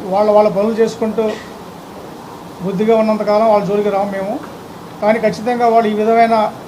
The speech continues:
శాంతి భద్రతలకు విఘాతం కలిగించే విధంగా వాళ్ళు నేరాలకు పాల్పడుతూ చేస్తే కనుక వారిపై కఠినమైన చర్యలు తీసుకుంటాం. ముఖ్యంగా వాళ్ళపై పీడీ యాక్ట్లు, నగర బహిష్కరణ వంటి కఠినమైన చర్యలు చేపట్టి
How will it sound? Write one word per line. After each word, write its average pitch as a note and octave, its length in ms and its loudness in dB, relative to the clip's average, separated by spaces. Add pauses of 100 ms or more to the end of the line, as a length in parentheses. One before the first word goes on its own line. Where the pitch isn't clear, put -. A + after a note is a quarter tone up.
(340)
శాంతి A3+ 280 2
భద్రతలకు A3 340 0 (520)
విఘాతం A3+ 360 4
కలిగించే A3 400 0
విధంగా G#3+ 340 0
వాళ్ళు G3+ 600 -2 (360)
నేరాలకు G#3 380 4
పాల్పడుతూ G#3 600 2 (760)
చేస్తే A3 240 2
కనుక A3 220 0
వారిపై G#3+ 380 2
కఠినమైన A3 420 -2
చర్యలు G#3 180 -4
తీసుకుంటాం. G#3 500 -2 (540)
ముఖ్యంగా A3+ 400 0
వాళ్ళపై G#3+ 320 4
పీడీ G#3 300 0
యాక్ట్లు, A3 420 2 (1120)
నగర G#3 220 6
బహిష్కరణ A3 640 2 (760)
వంటి G3+ 220 0
కఠినమైన A3+ 400 0
చర్యలు A3 260 0
చేపట్టి G#3 580 2